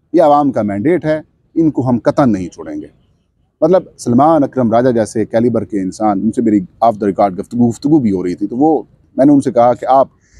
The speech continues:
एन ए पचहत्तर डस्का के अंदर मुस्लिम लीग नून के उम्मीद-, अपना वकील थे। मैं, उन्होंने कहा, "फिर मैं ये बात उठाऊँगा कि डस्का वाली रूह आप वापस ले आएँ, डस्का की तरह आप actions लें, यहाँ पर जो धांधली हुई है।"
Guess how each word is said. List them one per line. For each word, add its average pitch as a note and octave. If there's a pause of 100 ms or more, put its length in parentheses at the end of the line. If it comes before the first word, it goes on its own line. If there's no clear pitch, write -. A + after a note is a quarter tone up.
(180)
एन D3
ए C#3
पचहत्तर A#2+
डस्का A#2
के A2
अंदर G#2
मुस्लिम A#2
लीग G2+
नून B2
के G#2+
उम्मीद-, F#2 (120)
अपना F#2+
वकील G#2+
थे। - (680)
मैं, A2+ (180)
उन्होंने D#3+
कहा, -
"फिर E3
मैं C#3+
ये C#3
बात B2+
उठाऊँगा D3 (480)
कि -
डस्का D#3
वाली D3
रूह D3
आप B2
वापस C3
ले F#2+
आएँ, E2 (440)
डस्का F#3
की D3+
तरह D3
आप C#3
actions C#3
लें, G2+
यहाँ G#2
पर A2+
जो A2
धांधली A2+
हुई E2
है।" D#2